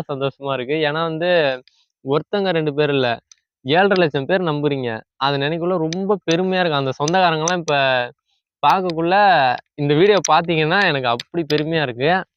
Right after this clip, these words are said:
ஆ, அதுவும் இல்லாம பர்சனலா நான் ஃப்ரெண்ட்ஸுங்கிட்ட காசு கேட்பேன், அவனுங்களே என்னை நம்பி தர மாட்டானுங்க. "உடனே தர மாட்ட, உனக்கு காசெல்லாம் இல்ல" அப்படிம்பானுங்க, வ-, வச்சுக்கிட்டே இல்லைன்னு சொல்லுவானுங்க, தர மாட்டானுங்க. ஆனா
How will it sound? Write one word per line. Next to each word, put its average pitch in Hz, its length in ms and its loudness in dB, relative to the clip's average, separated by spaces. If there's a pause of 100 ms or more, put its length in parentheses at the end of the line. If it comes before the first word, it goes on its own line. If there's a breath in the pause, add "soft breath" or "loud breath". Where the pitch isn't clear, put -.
(680 loud breath)
ஆ, 143 240 0
அதுவும் 185 180 4
இல்லாம 202 220 2 (720 loud breath)
பர்சனலா 208 500 2
நான் 202 220 0
ஃப்ரெண்ட்ஸுங்கிட்ட 165 600 0
காசு 139 320 0
கேட்பேன், 127 400 -2 (160)
அவனுங்களே 175 480 2
என்னை 175 140 0
நம்பி 151 280 0
தர 143 220 -2
மாட்டானுங்க. 123 480 -6 (480)
"உடனே 135 340 0
தர 139 200 0
மாட்ட, 143 300 -2 (680)
உனக்கு 120 280 -2 (280)
காசெல்லாம் 131 400 -2
இல்ல" 131 180 0
அப்படிம்பானுங்க, 120 600 -4
வ-, 123 180 0
வச்சுக்கிட்டே 175 460 0
இல்லைன்னு 175 340 2
சொல்லுவானுங்க, 139 420 0
தர 139 200 0
மாட்டானுங்க. 127 420 -4
ஆனா 151 220 0